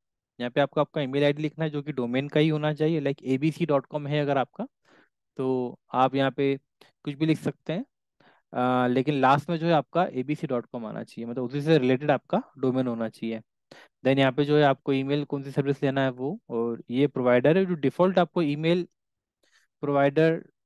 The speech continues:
ट्रांजिशनल, ये आपको सिलेक्ट करना है। उसको सिलेक्ट करने के बाद में जैसे ही आप, अ,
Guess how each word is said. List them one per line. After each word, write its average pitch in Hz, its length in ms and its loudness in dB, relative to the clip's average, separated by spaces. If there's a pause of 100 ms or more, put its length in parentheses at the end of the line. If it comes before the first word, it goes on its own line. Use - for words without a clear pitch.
(460)
ट्रांजिशनल, 139 580 -4
ये 143 100 2
आपको 139 240 0
सिलेक्ट 123 260 -6
करना 117 260 -4
है। 202 80 -6 (560)
उसको - 240 -4
सिलेक्ट 165 260 2
करने 160 220 4
के 156 60 0
बाद 151 180 4
में 160 120 -4
जैसे 147 220 0
ही 165 100 4
आप, 156 360 4 (640)
अ, 123 460 -4